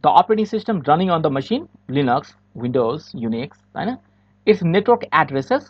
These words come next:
जुन हामीले सिक्सटी सिक्स डट ब्ला ब्ला ब्ला भन्यौँ, त्यो पनि उसले होस्टमा त्यो सबै कन्फिगर गरेको हुन्छ। Multiple mysql D instances can run simultaneously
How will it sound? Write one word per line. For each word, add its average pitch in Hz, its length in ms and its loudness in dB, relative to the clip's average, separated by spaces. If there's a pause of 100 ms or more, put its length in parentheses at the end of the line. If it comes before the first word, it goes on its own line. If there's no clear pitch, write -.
(320)
जुन 160 100 -4
हामीले 127 220 -2
सिक्सटी 156 300 -10
सिक्स 147 200 -6
डट 139 200 2
ब्ला 135 220 4
ब्ला 131 120 2
ब्ला 127 180 2
भन्यौँ, 117 320 -6 (360)
त्यो 156 100 -2
पनि 170 160 -4
उसले 160 280 -4 (400)
होस्टमा 202 360 2
त्यो 208 140 -6
सबै 262 340 -4
कन्फिगर 160 480 -2
गरेको 123 340 -4
हुन्छ। 101 240 -8 (1000)
Multiple 185 440 -4
mysql 226 380 2
D 180 60 -2
instances 180 640 -4
can 151 100 -4
run 131 240 -6
simultaneously 190 760 -2